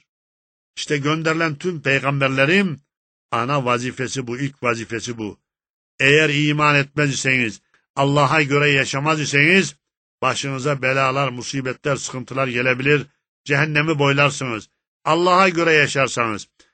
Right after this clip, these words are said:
Allah'ın gönderdiği kitaba ve sisteme göre yaşarsanız, Allah'ın emrini yerine getirirseniz, bu sefer size Allah her türlü imkanı verecektir. Bu sefer size Allah cenneti verecektir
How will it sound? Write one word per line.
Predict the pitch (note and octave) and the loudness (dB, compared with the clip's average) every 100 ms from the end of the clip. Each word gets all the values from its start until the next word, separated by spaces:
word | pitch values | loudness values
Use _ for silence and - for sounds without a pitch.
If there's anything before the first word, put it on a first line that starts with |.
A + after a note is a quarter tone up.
| _ | _
Allah'ın | - C3 C#3+ C#3 D#3+ | -4 0 2 2 0
gönderdiği | D3 D3+ D3 D3 D3+ | -2 0 0 0 -2
kitaba | C#3+ D3 D3 D3+ D#3 | -4 -2 0 2 0
ve | C3+ | -2
sisteme | C#3 - D3 D#3+ | -4 -6 -2 -2
göre | C#3 C3+ | 0 2
yaşarsanız, | B2+ A2 B2+ A2 B2+ E3 F3+ C#3+ _ _ _ | 0 0 -2 0 0 0 0 -4 _ _ _
Allah'ın | - D3+ D#3 D#3+ E3 | -2 2 4 2 2
emrini | D3 D#3+ D#3+ F3+ | -2 0 -2 0
yerine | E3 C#3 C#3 | 2 2 0
getirirseniz, | B2+ B2+ - E3+ E3 C#3 D3+ F#3+ D3 - _ _ - | 0 -2 -2 -4 -2 0 2 2 0 -8 _ _ -8
bu | D3 | -4
sefer | C#3 A#2+ A#2+ | -2 0 -2
size | G#2 B2+ | -2 -2
Allah | B2+ C3 C3 E3+ D#3+ C#3+ _ - | 0 0 2 2 0 -4 _ -2
her | C#3 C3 | 0 0
türlü | C3+ C3 | -4 -8
imkanı | B2+ A#2+ - B2 B2 A2+ | -8 -8 -4 -2 -2 -2
verecektir. | A2+ B2 C#3 - D#3+ D3 _ - _ | 0 0 -2 0 -2 -2 _ -20 _
Bu | - | -8
sefer | C#3+ B2 B2+ A2 | -4 -2 -2 -2
size | - D#3 | -4 -2
Allah | C3+ B2+ D3+ E3+ D#3 | -2 -2 0 2 0
cenneti | - B2+ C3 B2 C#3 | -4 -4 -4 -4 -2
verecektir | C#3 C3+ C#3+ E3 F3 | 0 -2 -2 -2 -2